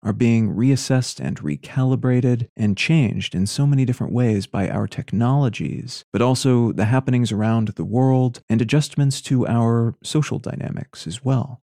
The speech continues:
So if any of that sounds interesting to you, consider picking up a copy of Seek You, A Journey Through American Loneliness by Kristen Radke.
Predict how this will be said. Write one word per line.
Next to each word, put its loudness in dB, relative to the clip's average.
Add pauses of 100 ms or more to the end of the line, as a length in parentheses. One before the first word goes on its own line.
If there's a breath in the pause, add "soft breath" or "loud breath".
(160)
So -2
if -2
any 6
of 6
that 4
sounds 2
interesting 0
to -2
you, 4
consider 0
picking 0
up -2
a -6
copy 0
of -4
Seek -2
You, 2
A -2
Journey 2
Through 2
American 2 (260)
Loneliness -2 (140)
by -2
Kristen 0 (220)
Radke. -4